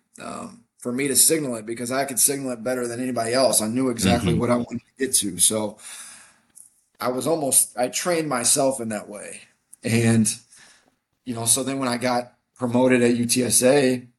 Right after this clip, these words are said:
Speaker 1: I was already on the field with the wideouts. Um, one of my best friends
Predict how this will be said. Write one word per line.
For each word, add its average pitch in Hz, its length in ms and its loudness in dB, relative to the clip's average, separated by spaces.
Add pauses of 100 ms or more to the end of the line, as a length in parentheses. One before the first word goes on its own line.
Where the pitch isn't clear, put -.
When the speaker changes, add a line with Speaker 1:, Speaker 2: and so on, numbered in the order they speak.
(100)
Speaker 1:
I 123 100 0
was 120 160 2
already 147 240 6
on 127 160 4
the 117 60 0
field 120 460 2
with 117 160 -2
the 113 80 -2
wideouts. 110 760 2 (500)
Um, 104 460 0 (800)
one 120 160 -4
of 123 60 -2
my 120 140 0
best 127 380 0
friends 139 680 -4